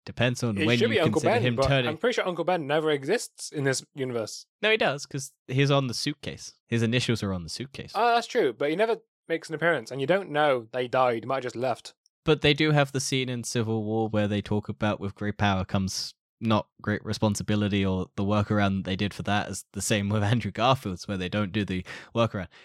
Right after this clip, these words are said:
Speaker 1: Depends on when this quiz was made, because technically, according to a lot of people, Spider-Man becomes Spider-Man after No Way Home.
Speaker 2: I do
Speaker 1: Which
Speaker 2: see that. I mean, it definitely does feel like Spider-Man becomes Spider-Man after No Way Home.
Speaker 1: But is this just Spider-Man in general?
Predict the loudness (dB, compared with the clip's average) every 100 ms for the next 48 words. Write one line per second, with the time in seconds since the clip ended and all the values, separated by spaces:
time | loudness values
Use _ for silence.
0 | -2 2 4 4 4 2 -2 -10 _ 2
1 | 2 4 0 2 2 0 -4 -8 -4 -2
2 | -2 -4 -10 -20 -4 0 0 0 -4 -2
3 | 0 -2 -6 _ -4 2 4 4 4 4
4 | 4 4 2 2 -2 -4 -4 2 4 4
5 | 2 2 2 0 0 -2 0 0 0 0
6 | -2 -4 -2 -2 -2 -2 0 0 -2 -4
7 | -14 -16 -20 _ _ _ _ -2 -2 0
8 | 0 0 0 0 0 -2 -4 -4 -2 0
9 | 0 -2 -2 -6 _ 0 2 2 0 -6
10 | _ -14 0 0 0 -4 -6 -6 -4 0
11 | 0 0 -10 -10 -8 -8 -8 -6 -2 2
12 | 2 2 0 0 -4 -6 -10 -10 -2 0
13 | 0 0 -6 -8 -10 -6 -4 -4 -6